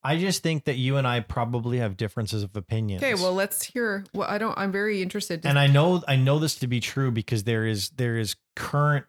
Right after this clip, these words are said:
Speaker 1: tension between you and I loosely around this subject matter.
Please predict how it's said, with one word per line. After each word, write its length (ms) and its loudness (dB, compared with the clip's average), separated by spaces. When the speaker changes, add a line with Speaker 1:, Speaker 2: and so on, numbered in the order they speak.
Speaker 1:
tension 580 2
between 420 0
you 200 2
and 120 2
I 460 -2
loosely 680 0
around 560 2
this 180 0
subject 480 -2
matter. 380 -6